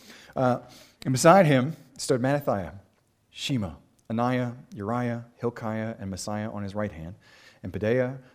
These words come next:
Mishael, Melchijah, Hashem, Hashbaddanah, Zechariah, and Meshullam on his left hand." You're welcome. "And Ezra opened the book in sight of all the people, for he was above all the people. And as he opened it, all the people stood.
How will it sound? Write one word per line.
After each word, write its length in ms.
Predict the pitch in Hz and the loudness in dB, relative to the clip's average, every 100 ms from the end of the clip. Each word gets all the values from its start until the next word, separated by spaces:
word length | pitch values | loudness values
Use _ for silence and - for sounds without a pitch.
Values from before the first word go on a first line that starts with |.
| - | -6
Mishael, 420 | 117 - 120 117 - _ | -4 -2 -6 -8 -16 _
Melchijah, 640 | 92 87 113 113 113 113 113 _ _ | -14 -10 -6 -6 -4 -8 -12 _ _
Hashem, 480 | 113 117 - 120 120 - - | -8 -8 -6 -8 -10 -18 -14
Hashbaddanah, 680 | 92 - 110 117 117 120 120 - _ | -12 -6 -4 -2 -2 -6 -8 -16 _
Zechariah, 640 | - 110 117 110 104 110 107 - - | -6 -4 -2 -2 -2 -6 -10 -16 -14
and 100 | 85 | -12
Meshullam 500 | 87 - 107 101 101 | -8 -6 -4 -4 -8
on 80 | 95 | -10
his 140 | 92 | -10
left 220 | 98 92 | -10 -12
hand." 240 | - 76 82 - _ _ - | -12 -16 -16 -20 _ _ -16
You're 120 | 95 | -10
welcome. 300 | 87 90 80 - _ - - - - - - - - - - - - _ _ _ | -6 -6 -10 -18 _ -20 -20 -20 -20 -20 -20 -20 -20 -20 -20 -20 -20 _ _ _
"And 240 | 123 120 - | -4 -2 2
Ezra 360 | 160 180 180 180 | 8 8 10 8
opened 300 | 160 175 175 | 8 6 4
the 80 | 160 | 6
book 260 | 147 160 | 8 6
in 80 | 147 | 4
sight 240 | 123 151 143 | 0 2 2
of 80 | |
all 140 | 127 135 | 0 -4
the 80 | 135 | -4
people, 340 | 117 104 80 90 _ _ | -6 -6 -10 -16 _ _
for 140 | - | -8
he 100 | 110 | -2
was 120 | 131 127 | 0 2
above 320 | 123 165 - | 4 6 4
all 140 | 101 | 0
the 80 | 98 | -6
people. 380 | - 95 - 85 - - | -8 -12 -14 -18 -16 -6
And 80 | |
as 100 | 117 | -4
he 120 | 123 139 | -2 0
opened 300 | 151 135 139 | -2 -4 -6
it, 120 | 147 | -8
all 180 | 123 127 | -6 -4
the 80 | 131 | -6
people 280 | 113 117 104 | -8 -14 -14
stood. 280 | - 85 | -14 -14